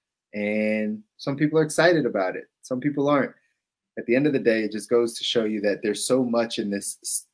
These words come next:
college student loan side of things that needs to be shake-, shaken out, right? Like, top ten percent of schools might be around, community colleges might be around, the middle might not be around for some time,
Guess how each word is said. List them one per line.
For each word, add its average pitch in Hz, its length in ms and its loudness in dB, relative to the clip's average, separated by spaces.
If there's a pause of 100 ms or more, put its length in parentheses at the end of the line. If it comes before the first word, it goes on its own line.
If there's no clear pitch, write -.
college 113 640 0 (260)
student 117 480 -2
loan 107 300 -2
side 104 300 0
of 101 120 -4
things 101 480 -2 (280)
that 104 180 2
needs 113 380 0
to - 80 -2
be 107 160 -4
shake-, 113 520 2 (360)
shaken 120 560 2
out, 98 260 -4
right? 107 300 0
Like, 90 200 -10 (840)
top 123 320 2
ten 127 200 4
percent 123 280 0
of 120 60 0
schools 123 420 0
might 113 220 0
be 117 120 0
around, 117 540 2 (200)
community 120 360 -2
colleges 113 480 0
might 117 220 0
be 117 100 2
around, 113 400 2
the 98 100 -2
middle 117 480 2 (220)
might 107 240 -2
not 107 240 0
be 110 140 2
around 113 420 0
for 117 160 -4
some 113 200 -6
time, 110 580 -2